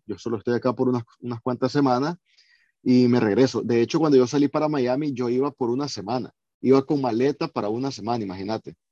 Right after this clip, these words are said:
Y desde ese momento no he regresado a mi país, no he regresado a mi casa.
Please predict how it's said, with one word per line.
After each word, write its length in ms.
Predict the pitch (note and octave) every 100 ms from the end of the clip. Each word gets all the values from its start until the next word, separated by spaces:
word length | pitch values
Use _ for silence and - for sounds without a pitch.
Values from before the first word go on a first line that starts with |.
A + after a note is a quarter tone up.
| _ -
Y 100 | A#2
desde 160 | G#2+
ese 120 | B2 D3+
momento 420 | C#3 C#3 C#3 C#3
no 120 | A#2
he 20 |
regresado 380 | B2+ A#2+ - A#2+
a 40 |
mi 100 | B2
país, 380 | - D#2 G2 - _ -
no 120 | A2+
he 20 |
regresado 320 | B2+ A#2+ B2
a 40 | A#2+
mi 100 | G#2
casa. 300 | A#2 A2